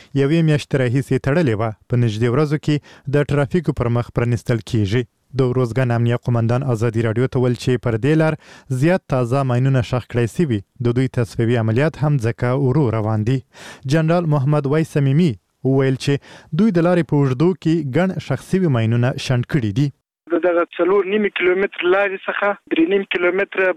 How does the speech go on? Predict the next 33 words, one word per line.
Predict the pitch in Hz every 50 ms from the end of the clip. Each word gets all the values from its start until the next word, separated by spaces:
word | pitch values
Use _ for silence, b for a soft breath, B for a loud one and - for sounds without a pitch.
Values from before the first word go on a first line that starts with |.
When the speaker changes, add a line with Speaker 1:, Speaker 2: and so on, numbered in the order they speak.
| 156 165
Speaker 2:
مکمل | 165 160 - 170 170 175 185 196 190 175 - -
توګه | 185 180 170 180 165 180
باندې | 175 180 180 175 180 175 _ _ - 156 147 -
خلاصه | - 170 160 156 - 156 -
سوې | - 202 196 202 196 185 175
ده | 185 185 175
او | 170 160 - -
په | 165 151 160
دې | 175 185 170 180
باندې | 175 170 175 180 170 170 - 170 160 156 156
دشمن | 151 - - - 190 180 175
د | 170 165 -
خوا | 180 175 165
څخه | - - - - 175 170
ماینونه | 160 160 170 185 190 185 180 175 -
ښخ | - 170 156 - - -
سوي | 175 170 170
وو. | 165 165 165 165 165 _ _ 147 147 147 - -
تقریبا | - - - 165 170 165 170 160 160 - -
په | 151 151 175
ډېره | 175 180 170 160 160
لوړه | 160 185 185 180 165 - -
کچه | 170 - - 156
باندې | 160 165 165 160 160 165
دغه | 165 160 156 160
ماینونه | 160 160 170 175 175 165 165 156 -
کوم | 175 170 165 156 -
چې | - 156 - 147
ځمکې | 151 156 165 185 175 _ - -
کې | 175
وو، | 170 165 160 170
دا | 165 160 160
ماینونه | 160 165 175 175 170 160